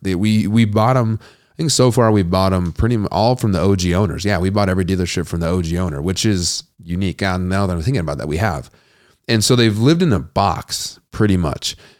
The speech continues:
And I'm a little bit younger at the R V industry. I'm, you know, I've only been in it since two thousand eighteen and I haven't grown up in it, but I only know what I know,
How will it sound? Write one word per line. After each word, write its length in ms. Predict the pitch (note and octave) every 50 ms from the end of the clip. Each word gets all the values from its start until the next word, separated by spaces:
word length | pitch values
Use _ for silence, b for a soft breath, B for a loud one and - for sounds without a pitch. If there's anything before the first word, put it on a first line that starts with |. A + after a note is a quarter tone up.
| B _
And 160 | - A2 G#2
I'm 260 | - - A#2+ D#3 F#3+ F#3+
a 80 | E3+
little 260 | C#3 B2+ C3 C3+ C#3+
bit 240 | C#3 C3+ C3+ A#2+ F2+
younger 380 | D2 F#2+ F#2+ F#2 G2 G2+ G2+ F#2
at 160 | E2 E2 D2
the 120 | F2+ F2
R 140 | F2+ F2+ F2
V 280 | D#2 E2 E2+ E2+ E2 D#2
industry. 600 | - D#2+ E2 D#2 D#2 - - - - - E2+ - - -
I'm, 380 | - F2 F2 F2 E2+ F2 -
you 60 | - E2+
know, 60 | D#2+
I've 100 | F#2 G2+
only 160 | G2+ F#2 F2
been 160 | E2+ F2+ F2
in 100 | F2+ F2
it 80 | D#2 D2
since 260 | - - E2+ D#2+ -
two 120 | - F#2
thousand 300 | E2+ E2 D#2 D#2+ D#2 D#2+ D#2
eighteen 280 | D2+ - - F#2 F2
and 100 | E2 D#2
I 40 | D2+
haven't 260 | D#2 E2+ E2 D#2+ C#2+
grown 180 | C#2+ D#2+ D#2 D2+
up 160 | D#2 D2+ -
in 100 | - -
it, 120 | - - -
but 140 | G#2 G2+
I 40 | A#2
only 200 | C3+ D3+ C#3 G#2
know 120 | F#2+ F#2 F#2+
what 140 | F#2+ F2+
I 60 | E2 D#2
know, 320 | D#2 D#2 C2 B1+ - -